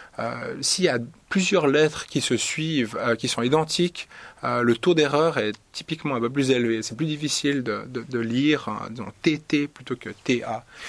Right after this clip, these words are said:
Et donc, dans le, le design de notre code, on s'est dit, on va éviter toutes les répétitions, puisqu'on peut choisir le code qu'on veut. Et donc, du coup, euh, le taux de, d'erreur va être plus bas.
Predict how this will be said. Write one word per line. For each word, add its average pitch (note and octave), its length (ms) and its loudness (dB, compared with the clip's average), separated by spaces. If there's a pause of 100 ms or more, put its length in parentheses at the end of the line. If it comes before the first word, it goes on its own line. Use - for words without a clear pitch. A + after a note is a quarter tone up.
(140)
Et C3 80 2
donc, A#2+ 400 2
dans C#3 380 2
le, A2+ 580 2
le A#2 180 0
design D3 400 4
de B2 100 2
notre A2+ 300 0
code, D#3+ 300 2
on A#2+ 120 0
s'est A2 180 -4
dit, C3+ 240 -2 (100)
on A2+ 120 -2
va A2 280 -2
éviter E3 460 0
toutes D#3+ 180 -2
les C3+ 60 6
répétitions, C3 560 -2
puisqu'on - 260 -2
peut A#2 120 -6
choisir A#2+ 240 -4
le B2 80 -4
code B2 180 -4
qu'on A2+ 140 0
veut. F3 260 4 (300)
Et B2+ 80 4
donc, A#2+ 160 4
du C3 140 4
coup, G3 360 2
euh, - 200 -4
le A#2 160 2
taux F3 280 4
de, A#2 300 2
d'erreur C3 560 2
va G#2 100 -2
être - 140 -12
plus C3+ 140 -4
bas. A#2+ 200 0